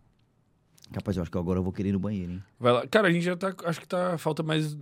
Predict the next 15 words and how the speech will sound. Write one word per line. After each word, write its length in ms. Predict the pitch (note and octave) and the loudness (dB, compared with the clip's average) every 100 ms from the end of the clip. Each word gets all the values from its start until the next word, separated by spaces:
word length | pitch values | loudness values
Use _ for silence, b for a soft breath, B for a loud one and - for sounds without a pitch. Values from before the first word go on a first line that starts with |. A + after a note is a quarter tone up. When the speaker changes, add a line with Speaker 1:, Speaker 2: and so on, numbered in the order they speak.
| C#3+ | -6
Speaker 2:
uma 200 | D#3 F#3+ | -2 0
pergu-, 380 | F3+ E3 D#3+ | 0 0 -2
duas 240 | C#3+ C#3+ F3 | 0 2 4
perguntinhas 500 | F3+ E3+ D#3 D3+ C#3 | 4 2 0 0 0
aqui. 220 | B2+ D3 D3+ | -2 -2 0
Speaker 1:
É, 100 | C3+ | 0
então 200 | C3 B2+ | 0 -4
vamos 200 | C#3+ D3 | -4 -6
encerrar. 220 | C3+ G2 | -8 -2
Speaker 2:
Tá 120 | B2+ | 0
tranquilo? 440 | B2 B2+ B2+ F3 D3+ D3 | 0 -2 -2 -4 -4 -10
Speaker 1:
Vamos. 200 | A2 D#3+ A#3+ | -6 -6 -4
Speaker 2:
Então 140 | A#2+ | -6
tá. 180 | A#2 G2+ - B B B B B B - | -6 -10 -12 B B B B B B 0
É, 680 | A#2 B2+ B2+ B2+ B2+ B2+ | 6 8 8 8 8 4